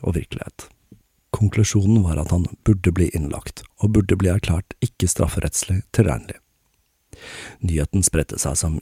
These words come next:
ild i tørt gress i Plainfield, og den førte til protester fra de som var overbevist om at Ed Gein egentlig var en skikkelig luring som hadde lurt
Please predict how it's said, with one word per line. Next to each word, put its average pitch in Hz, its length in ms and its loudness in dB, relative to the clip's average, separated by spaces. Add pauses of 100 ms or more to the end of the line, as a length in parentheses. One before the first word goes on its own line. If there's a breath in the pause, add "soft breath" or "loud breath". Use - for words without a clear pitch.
ild 85 220 0
i 82 80 0
tørt - 220 -2
gress - 280 0
i - 60 -4
Plainfield, - 480 -4 (380 loud breath)
og 92 80 6
den 92 80 4
førte 92 280 2
til 101 120 -2
protester 107 580 2
fra 85 180 -2
de 67 160 -2
som 92 200 0
var - 120 -4 (120)
overbevist 90 760 0
om 71 80 -2
at - 180 -6
Ed 107 240 -2
Gein 95 280 4 (340 loud breath)
egentlig 98 460 4
var 67 100 0
en 82 100 0
skikkelig 98 440 0
luring 92 440 4
som - 160 -2
hadde 82 200 0
lurt 85 240 0